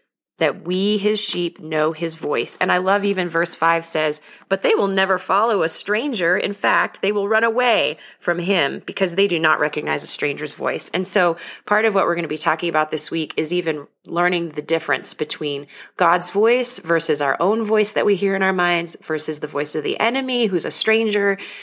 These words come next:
versus other people's voices. But the, I feel like the most foundational truth is just knowing you can hear his voice. If you're born again and his spirit lives in you,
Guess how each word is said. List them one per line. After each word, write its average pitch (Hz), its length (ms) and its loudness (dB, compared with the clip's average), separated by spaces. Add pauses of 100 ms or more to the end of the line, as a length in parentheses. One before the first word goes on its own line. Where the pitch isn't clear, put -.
versus 160 340 -2
other 262 220 0
people's 233 360 0
voices. 202 520 2 (420)
But 208 320 0
the, 196 320 -2 (400)
I 208 140 2
feel 240 220 0
like 220 160 2
the 208 40 -2
most 196 280 0
foundational 185 480 0
truth 165 260 -2
is 151 100 -2
just 180 280 -2
knowing 156 420 0 (100)
you 170 680 2 (480)
can 185 320 2
hear 214 220 2
his 220 220 0
voice. 156 500 -2
If 160 120 -6
you're 160 120 -4
born 165 260 -2
again 185 340 0
and 147 120 -8
his 151 120 -4
spirit 180 380 0
lives 185 240 0
in 160 160 -2
you, 143 320 -8